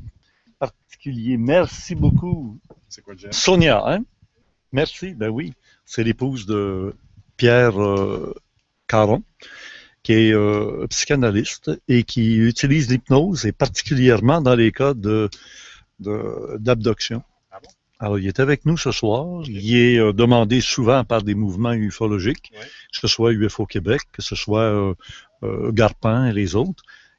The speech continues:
Speaker 1: Il va venir nous en parler un peu parce qu'il vient d'installer, euh, tout un nouveau laboratoire, si on peut dire. Et puis, on va l'entendre, on va le voir beaucoup cet automne.
Speaker 2: Un laboratoire pour hypnotiser les gens ?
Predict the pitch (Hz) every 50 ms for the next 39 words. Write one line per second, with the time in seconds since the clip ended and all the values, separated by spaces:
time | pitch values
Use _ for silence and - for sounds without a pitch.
0 | _ - 98 98 104 76 104 107 110 98 87 101 98 - 107 95 98 107 104 95
1 | - - 131 160 156 - 95 - - 110 98 95 95 95 90 90 85 78 107 120
2 | 113 98 104 101 - - - 107 95 92 113 123 113 90 87 92 85 90 95 95
3 | - _ _ - 110 - 110 104 98 95 92 87 101 107 104 101 98 95 95 98
4 | 107 113 107 107 101 - 107 107 123 151 151 - 139 127 - - 123 101 120 165
5 | 175 143 - - - - - - - - - - _ _ _ _ _ 104 - -
6 | 113 107 101 92 107 107 107 107 113 113 113 - - 123 127 139 147 143 123 107
7 | 95 101 110 104 78 87 110 120 127 131 127 120 - _ 107 113 123 - - 156
8 | 131 - 117 104 - 107 95 - - 101 90 82 87 95 _ _ - - 98 95
9 | 95 - 104 104 107 107 _ 95 98 95 - - - - - - 107 104 101 101
10 | -